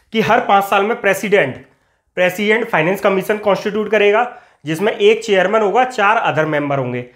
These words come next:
अब फाइनेंस कमीशन का काम क्या है? फाइनेंस कमीशन रिकमेंडेशन देता है प्रेसिडेंट को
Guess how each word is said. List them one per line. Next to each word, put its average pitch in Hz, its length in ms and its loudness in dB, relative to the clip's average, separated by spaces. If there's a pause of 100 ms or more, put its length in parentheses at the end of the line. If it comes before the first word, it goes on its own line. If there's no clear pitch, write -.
(240)
अब 160 180 -4
फाइनेंस 190 320 2
कमीशन 226 360 -2
का 240 100 0
काम 196 280 0
क्या 156 160 -2
है? 131 160 -6
फाइनेंस 175 320 0
कमीशन 208 340 0
रिकमेंडेशन 208 580 -2
देता 180 200 0
है 240 120 0
प्रेसिडेंट 180 500 -2
को 247 100 -2